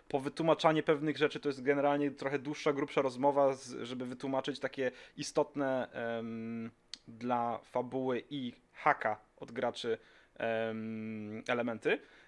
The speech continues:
E, ale to się też da zrobić, nie? Więc jakby w momencie, kiedy ktoś wam nie umie grać, to nie zarzucajcie tego pomysłu, też przegadajcie tematykę, co, czego, co chcą, nie? Czego, czego gracze oczekują. Em, natomiast tak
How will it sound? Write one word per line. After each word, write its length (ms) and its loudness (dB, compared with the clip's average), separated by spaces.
E, 220 0
ale 120 6
to 80 4
się 100 -8
też 140 -2
da 100 2
zrobić, 420 4
nie? 120 -2
Więc 160 -4
jakby 440 6
w 20 -2
momencie, 260 -4
kiedy 160 -4
ktoś 260 -2
wam 540 0
nie 120 2
umie 240 0
grać, 320 4
to 320 -4
nie 160 -4
zarzucajcie 520 2
tego 160 -2
pomysłu, 420 -2
też 180 -6
przegadajcie 440 2
tematykę, 460 -2
co, 100 -4
czego, 200 -6
co 140 -4
chcą, 340 4
nie? 180 -4
Czego, 260 -4
czego 200 0
gracze 240 -2
oczekują. 360 -2
Em, 440 -2
natomiast 280 0
tak 100 -16